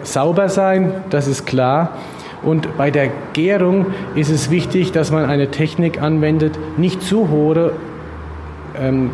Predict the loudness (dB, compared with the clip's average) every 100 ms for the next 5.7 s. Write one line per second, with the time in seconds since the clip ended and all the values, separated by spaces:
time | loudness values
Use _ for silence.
0 | -4 0 2 2 2 4 2 2 2 2
1 | 2 2 0 0 2 0 2 2 4 2
2 | 0 -2 -8 -8 -4 -4 -2 -2 0 2
3 | 2 2 2 4 2 -2 -10 -12 -2 0
4 | 2 2 2 2 4 2 2 0 2 -2
5 | 0 0 0 0 2 2